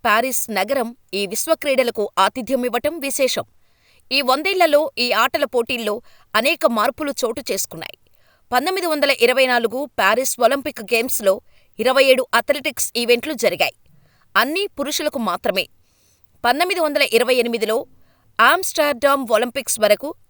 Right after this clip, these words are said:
మహిళలకు ట్రాక్ అండ్ ఫీల్డ్ ఎరీనాలోకి ప్రవేశం లేదు. మొత్తం మీద నాడు పదిహేడు క్రీడలకు సంబంధించిన ఇరవై మూడు విభాగాల్లో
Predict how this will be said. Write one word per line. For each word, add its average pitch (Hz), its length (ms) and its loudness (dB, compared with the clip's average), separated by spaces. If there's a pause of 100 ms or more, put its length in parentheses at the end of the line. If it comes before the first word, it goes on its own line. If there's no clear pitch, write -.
మహిళలకు 294 640 2
ట్రాక్ 269 440 2
అండ్ 302 160 -4
ఫీల్డ్ 247 360 -4 (220)
ఎరీనాలోకి 240 640 0
ప్రవేశం 220 500 0
లేదు. 131 240 -6 (600)
మొత్తం 285 320 2
మీద 285 180 0 (300)
నాడు 214 360 2 (100)
పదిహేడు 269 380 0
క్రీడలకు 269 460 2
సంబంధించిన 226 640 -2 (140)
ఇరవై 226 260 0
మూడు 233 160 -2
విభాగాల్లో 208 720 -2